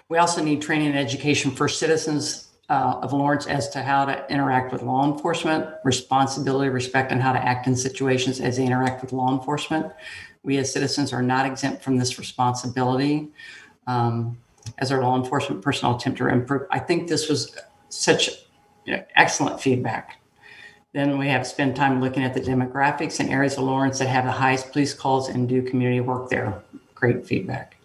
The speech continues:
I would like to see coordination and cross-representation of C P R B and, and the police. Perhaps they could grow to understand one another's points of view.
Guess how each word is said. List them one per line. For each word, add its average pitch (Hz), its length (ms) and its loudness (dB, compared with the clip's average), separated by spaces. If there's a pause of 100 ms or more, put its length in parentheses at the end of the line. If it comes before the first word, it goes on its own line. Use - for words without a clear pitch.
(580)
I 143 80 2
would 143 100 2
like 139 160 0
to - 60 -10
see 151 180 0
coordination 131 680 0
and 123 160 0
cross-representation 131 1080 2
of 120 120 0
C 131 200 0
P 131 140 -2
R 123 160 2
B 120 200 2
and, 120 200 0
and 123 240 2
the 120 60 2
police. - 560 -2 (380)
Perhaps 139 300 0
they 139 100 -2
could 131 160 -2
grow 135 160 2
to 131 60 0
understand 127 460 2
one 131 100 2
another's 123 300 2
points 127 300 0
of 135 100 0
view. 104 320 -2